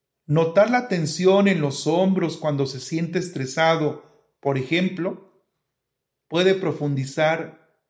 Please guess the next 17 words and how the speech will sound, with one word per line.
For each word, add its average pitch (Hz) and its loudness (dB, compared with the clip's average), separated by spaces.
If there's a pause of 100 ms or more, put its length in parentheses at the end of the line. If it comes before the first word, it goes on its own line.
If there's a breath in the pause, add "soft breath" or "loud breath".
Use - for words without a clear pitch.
(340)
esta 175 0
comprensión. 123 -6 (920)
Esta 196 0
meditación 170 0
te 165 -2
va 147 4
a - 6
ayudar 156 0 (540)
a 143 0
anclarte 170 0
en 147 -2
tu 185 4
atención 180 0
en 170 -2
el 143 0
momento 143 -2
presente. 165 -4